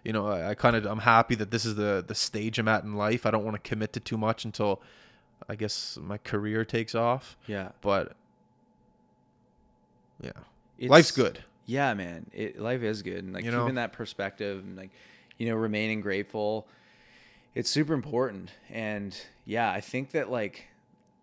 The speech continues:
Speaker 2: I feel like the main piece of advice that I would give to people where I see people, like, really fucking up is, like, they're overextending and they're not staying minimal. And, you know, they're like,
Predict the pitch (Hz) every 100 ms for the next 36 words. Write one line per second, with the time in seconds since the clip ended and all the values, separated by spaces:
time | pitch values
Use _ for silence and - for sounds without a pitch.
0 | _ 95 - 165 208 202 95 90 95 110
1 | 107 104 104 92 87 90 98 127 - 92
2 | 92 92 92 92 104 110 107 123 127 101
3 | 101 - - 95 - 104 - 95 95 -
4 | 101 98 92 95 90 - 92 - 92 -
5 | 101 165 _ _ _ - 101 92 92 87
6 | - 95 - 98 95 - - 87 101 131
7 | 101 95 92 92 - 90 92 90 90 87
8 | 98 - _ - 107 95 87 92 90 90
9 | 90